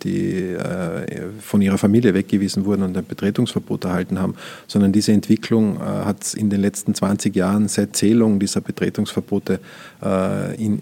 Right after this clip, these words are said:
in, in dieser Folge gegeben. Also, äh, es gibt einen stetigen Anstieg, aber grundsätzlich ist sozusagen die große Masse, äh, war immer da.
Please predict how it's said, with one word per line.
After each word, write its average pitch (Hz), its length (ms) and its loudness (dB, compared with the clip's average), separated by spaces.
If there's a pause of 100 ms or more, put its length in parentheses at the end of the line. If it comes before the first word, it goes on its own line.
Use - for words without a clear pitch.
in, - 200 -4
in 101 140 0
dieser 110 240 4
Folge 107 400 4
gegeben. 113 540 2
Also, 98 320 0
äh, 95 380 -2 (120)
es - 60 -14
gibt - 240 -2
einen 101 100 0
stetigen 104 500 0
Anstieg, 113 600 -2 (360)
aber 101 280 2
grundsätzlich 107 760 2
ist 101 180 -4
sozusagen 98 440 -2
die - 80 -12
große 107 320 2
Masse, 98 600 2
äh, 90 260 -4
war 92 180 0
immer 117 260 2
da. 95 360 0